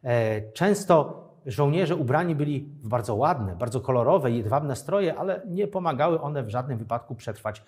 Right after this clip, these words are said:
jesiennych chłodów. Zapadali w różne choroby, e, z których, mm, powodu także bardzo często później w obozie, e, umierali. Turcy nie mieli także wybitnych wodzów poza sułtanem Osmanem drugim, bardzo ambitnym młodym człowiekiem,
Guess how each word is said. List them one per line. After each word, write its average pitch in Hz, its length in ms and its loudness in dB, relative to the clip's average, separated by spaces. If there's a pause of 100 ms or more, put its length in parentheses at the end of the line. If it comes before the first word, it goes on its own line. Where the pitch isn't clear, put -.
(220)
jesiennych 110 420 -2
chłodów. 107 360 -2
Zapadali 117 480 -2 (320)
w 120 120 -4
różne 131 240 2
choroby, 120 420 2 (240)
e, 117 200 -8
z - 140 -12
których, 117 420 0 (200)
mm, 120 300 2
powodu 120 380 2
także 107 340 -6 (360)
bardzo 123 240 2
często 117 320 0
później 110 280 0
w 107 80 -6
obozie, 95 420 -2 (300)
e, 113 220 2
umierali. 135 520 6 (840)
Turcy 208 260 -2
nie 208 140 6
mieli 196 180 4
także 180 420 2 (140)
wybitnych 147 440 -2
wodzów 143 360 2
poza 147 400 4 (220)
sułtanem 147 760 6
Osmanem 156 500 -2
drugim, 160 480 -2
bardzo 135 260 -6
ambitnym 156 420 -2
młodym 160 320 -4
człowiekiem, 156 560 -2